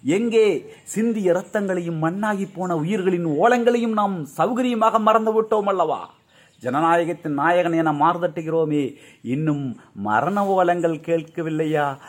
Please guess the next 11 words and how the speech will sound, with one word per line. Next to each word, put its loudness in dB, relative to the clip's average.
மரண 0
ஓலங்கள் 0
நிறுத்தப்படவில்லையே? -2
பட்டினி -4
சாவுகள் -2
இல்லாமல் 0
ஆக்கப்படவில்லையே? -2
ஏக்கப் -4
பெருமூச்சுகள், -4
இவையெல்லாம் -2
ஜனநாயக -2